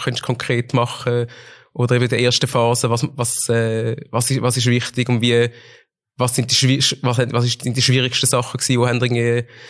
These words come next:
als Paar Probleme bekommen oder irgendwie, was sind so Tricks? Das habe ich wie wenig gefragt, bin wie wenig in die Tiefe gegangen und glaub, das würde ich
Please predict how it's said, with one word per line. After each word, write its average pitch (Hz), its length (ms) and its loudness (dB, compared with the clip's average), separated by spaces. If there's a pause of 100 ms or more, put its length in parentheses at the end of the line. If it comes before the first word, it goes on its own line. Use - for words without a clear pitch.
(200)
als - 320 -2
Paar 123 360 2
Probleme 123 420 2
bekommen 123 420 2
oder 117 140 -2
irgendwie, 113 680 0 (140)
was 101 240 -4
sind 123 140 0
so 131 100 0 (360)
Tricks? 131 500 -2
Das - 280 -2 (420)
habe 123 160 0
ich 123 60 0
wie 123 80 2
wenig 131 460 0
gefragt, 110 440 -2
bin 120 100 2
wie 120 100 2
wenig 117 240 2
in 120 80 0
die 123 120 0
Tiefe 127 260 -4
gegangen 123 280 0
und 123 140 -4
glaub, - 180 -6
das 117 200 0
würde 123 180 0
ich 113 80 -6